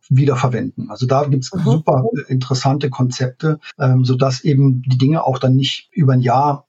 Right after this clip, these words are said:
Speaker 1: dann in der, im Lager verschwinden irgendwo, dann wieder rausgekramt werden müssen, sondern die wirklich in permanenten, in permanenter Verwendung sind. Ein ganz spannendes Thema, finde ich, äh, sind die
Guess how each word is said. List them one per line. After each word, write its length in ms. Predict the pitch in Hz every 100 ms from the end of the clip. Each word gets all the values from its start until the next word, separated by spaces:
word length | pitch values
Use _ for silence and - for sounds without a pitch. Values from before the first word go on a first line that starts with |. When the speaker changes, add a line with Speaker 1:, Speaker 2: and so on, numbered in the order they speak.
| -
Speaker 1:
dann 380 | 135 131 131 -
in 220 | 143 127
der, 280 | 123 120 127 139
im 440 | 127 131 131 131
Lager 300 | 123 131 170
verschwinden 480 | - 131 170 151 151
irgendwo, 600 | 151 143 135 139 139 135 - - -
dann 100 | 131
wieder 120 | 131
rausgekramt 640 | 127 127 139 - 131 131
werden 200 | 131 123
müssen, 240 | 123 127 127
sondern 240 | 123 120
die 120 | 117
wirklich 260 | - 131 -
in 120 | 123
permanenten, 680 | 123 113 117 117 135 110 113 - - - -
in 160 | 127 107
permanenter 640 | 117 120 120 113 117 110
Verwendung 520 | - 120 123 180 175
sind. 300 | 139 156 139
Ein 120 | 131 -
ganz 220 | 135 135
spannendes 560 | - - 120 170 160 127
Thema, 320 | - 147 135
finde 280 | 127 135 131
ich, 360 | 131 127 -
äh, 120 | 131 117
sind 200 | 120 113
die 180 | 110